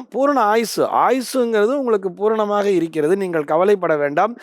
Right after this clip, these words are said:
உங்களுடைய குழந்தையை உங்களால் நல்லபடியாக வளர்த்து ரொம்ப பெரிய ஆளாவே உங்களால கொண்டு வர முடியும். அஞ்சாம் பாவம்லாம் நல்லா இருந்தாலே போதுமானது. அதிலும் சந்திரன் வந்து உங்களுக்கு பதினொன்னுல வேற இருக்கார். நீங்கள் பயப்படவே பயப்படாதீர்கள்ங்கிற முதல்ல அந்த தைரியத்தை அவர்களுக்கு நாம் கொடுத்து விடுகிறோம்.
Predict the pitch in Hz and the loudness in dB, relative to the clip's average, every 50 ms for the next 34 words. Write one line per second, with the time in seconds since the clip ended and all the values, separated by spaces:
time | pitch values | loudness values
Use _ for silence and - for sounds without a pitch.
0 | - - - - 170 196 202 190 180 175 160 131 - 180 196 226 226 220 208 202 | -20 -16 -8 -6 -4 -2 0 2 2 2 0 0 -2 0 0 0 0 2 0 2
1 | 196 208 233 262 247 214 190 185 180 180 190 220 240 208 175 175 190 208 202 190 | 2 2 2 0 0 -2 -4 -2 0 2 2 2 2 2 0 2 2 0 0 0
2 | 185 180 180 180 180 185 185 202 202 175 160 160 170 185 185 175 - 254 247 208 | -2 0 0 2 2 2 2 0 0 0 2 2 2 2 0 -2 -2 -2 -2 -2
3 | 185 190 220 202 185 180 175 190 202 202 196 185 170 165 208 247 226 185 165 165 | -2 -2 -2 -4 -2 -2 -2 0 2 2 2 2 0 0 0 -2 -2 0 0 0
4 | 170 190 185 156 175 180 190 208 208 190 170 156 147 147 143 147 147 190 226 269 | 0 0 -2 -4 -6 -4 -2 0 0 0 0 -2 -4 -6 -8 -6 -4 -4 -4 -6
5 | 254 - - - - - - - 208 208 233 226 220 208 208 196 196 190 208 254 | -8 -12 -20 -20 -20 -10 -6 -4 -2 0 0 0 0 2 2 2 2 2 0 0
6 | 269 220 196 208 220 214 208 202 196 196 190 208 226 214 190 185 196 202 202 185 | 0 0 0 0 0 0 0 0 0 2 4 4 2 2 2 0 -2 0 0 0
7 | 175 165 160 160 170 233 254 233 220 220 247 233 185 - 180 185 202 208 226 220 | 0 0 0 2 2 2 2 2 0 -2 -4 -4 -2 -2 -2 -2 0 0 0 0
8 | 208 196 190 202 233 220 208 190 175 170 151 139 156 165 190 202 202 190 185 175 | 0 -2 -4 -6 -6 -4 -4 -4 -4 -6 -6 -4 -2 -2 -2 -2 -4 -2 -2 -2
9 | 170 175 190 196 190 170 156 143 151 196 233 233 208 185 180 185 196 208 202 160 | 0 0 0 0 2 0 0 0 -2 -2 -2 -2 -4 -6 -4 -2 0 -2 0 0
10 | 147 151 170 185 185 180 175 165 156 151 160 196 220 180 143 151 165 170 180 165 | 0 0 0 0 -2 -2 -2 -2 -2 0 0 -2 -2 -2 -2 -2 -2 -2 -2 0
11 | 160 156 147 147 143 139 151 147 143 143 143 190 294 - - - - - - - | 0 0 0 -2 -6 -6 -8 -8 -6 -2 -2 -2 -2 -2 -6 -12 -20 -18 -12 -8
12 | 156 175 214 240 247 233 214 190 175 160 175 202 226 226 214 196 180 214 220 202 | -4 -2 0 0 0 0 0 0 0 2 2 2 4 4 2 2 2 0 -2 -2
13 | 170 156 147 147 185 180 165 151 170 165 156 156 160 160 160 139 131 127 120 123 | -2 -2 -4 -4 -4 -4 -4 -4 -4 -4 -8 -10 -10 -8 -10 -10 -8 -6 -6 -6
14 | 120 107 | -6 -6